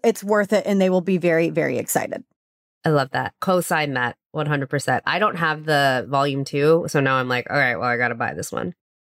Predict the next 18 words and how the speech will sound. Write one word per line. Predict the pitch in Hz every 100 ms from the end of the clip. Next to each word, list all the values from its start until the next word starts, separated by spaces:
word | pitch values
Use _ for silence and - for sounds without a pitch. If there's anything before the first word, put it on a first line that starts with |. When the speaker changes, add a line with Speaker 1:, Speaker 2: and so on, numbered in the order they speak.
| -
Speaker 1:
Oh | 190
my | 190
God. | 170
Did | 170 175
I |
just | 185 220
purchase | - 165 - 185
this? | - 208 208 - - _ _ _ _ _ _ _ -
I | 185
purchased | - 160 - 151 -
it. | - _ _ _ _ -
I, | 170 170 170
I | 180
literally | 175 170 170 165
just | 160 -
purchased | 165 - - -
this. | - - - - _ _
Speaker 2:
<laughs> | -